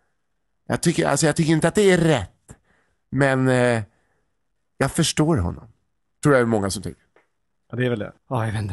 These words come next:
Speaker 2: Det är, jag blir så jävla irriterad just att det är inte folk som in-, ingriper. Nu var det när han, om han skällde ut honom.
Speaker 1: Ja.
Speaker 2: Det var ju härligt.
Speaker 1: Och just att
Speaker 2: Må-,
Speaker 1: den här
Speaker 2: måste man ju
Speaker 1: jävla,
Speaker 2: faktiskt
Speaker 1: eh, butiksägaren,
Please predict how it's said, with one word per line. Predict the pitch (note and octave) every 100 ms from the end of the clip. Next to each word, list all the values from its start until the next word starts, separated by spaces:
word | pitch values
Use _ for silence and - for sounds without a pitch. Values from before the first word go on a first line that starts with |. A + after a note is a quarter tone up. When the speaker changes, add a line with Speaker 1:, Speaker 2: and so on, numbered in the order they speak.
| D#2+
Speaker 2:
Det | C#3+ D3
är, | C#3
jag | E3 D#3
blir | F3
så | -
jävla | F3+ F#3+ D#3
irriterad | E3+ E3 G#3+ G3 B2+
just | A#2+ -
att | C3+ C3 -
det | C3
är | B2+
inte | B2 - A#2+
folk | - - D#3+
som | - B2 A#2 A#2
in-, | B2 A#2+ A#2 G2+ A2 A2+ -
ingriper. | D3 B2 C3 D#3 C3
Nu | D#3
var | E3+ G3
det | D#3
när |
han, | B2 A#2+
om | B2 A#2+
han | A#2
skällde | - A#2+ D3
ut | C#3
honom. | G#2 E2+ - -
Speaker 1:
Ja. | A#2 C3+
Speaker 2:
Det | C3+
var | C3+
ju | C3
härligt. | A#2 G2+ - - _ _ _
Speaker 1:
Och | - D#3
just | D3 G3+ -
att | -
Speaker 2:
Må-, |
Speaker 1:
den | F3+
här | D#3+ C#3+
Speaker 2:
måste |
man | C3+
ju | D#3+ B2
Speaker 1:
jävla, | C3
Speaker 2:
faktiskt | C3 B2
Speaker 1:
eh, | B2 A#2+
butiksägaren, | A#2 B2 D3+ A#2 E3+ E3 A2+